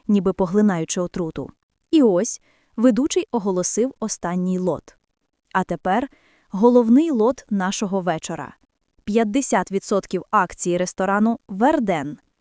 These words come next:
Власник вирішив розлучитися з частиною бізнесу для розвитку нових проєктів. Зал загув. Це було несподівано. Юля кинула збентежений погляд на Бориса Івановича.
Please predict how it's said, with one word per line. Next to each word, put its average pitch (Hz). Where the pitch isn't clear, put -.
Власник 311
вирішив 311
розлучитися 269
з -
частиною 240
бізнесу 311
для 202
розвитку 240
нових 196
проєктів. -
Зал 190
загув. 190
Це 180
було 185
несподівано. 175
Юля 311
кинула 359
збентежений 294
погляд 269
на 240
Бориса 220
Івановича. 175